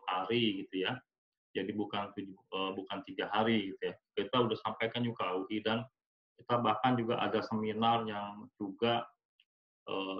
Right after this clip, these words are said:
di dua ribu delapan belas, kalau nggak salah, seminar dengan A U I membahas hal-hal ini, termasuk juga, eh, tiga bencana yang tadi dis-, disampaikan Pak Christian tentang, eh, bencana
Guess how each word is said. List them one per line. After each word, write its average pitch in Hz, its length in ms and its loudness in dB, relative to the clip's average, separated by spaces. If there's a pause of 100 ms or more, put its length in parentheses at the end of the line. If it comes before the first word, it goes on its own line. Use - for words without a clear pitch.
di 101 100 -4
dua 101 220 -2
ribu 98 260 -6
delapan 95 380 -2
belas, 113 200 4
kalau 95 160 -4
nggak 98 140 -2
salah, - 80 -12
seminar 101 440 2 (180)
dengan 98 400 -6 (320)
A 92 300 2
U - 100 -6
I 127 340 4
membahas 101 460 2
hal-hal 98 300 2
ini, 127 360 6 (640)
termasuk 107 480 2
juga, 120 460 4 (680)
eh, 107 280 4
tiga 131 260 8
bencana 123 640 6 (260)
yang 110 240 -2
tadi 107 240 -2
dis-, - 400 -10
disampaikan 104 760 -4
Pak 92 180 -4
Christian 110 480 2
tentang, 95 560 -6
eh, 92 160 -4
bencana 92 400 -6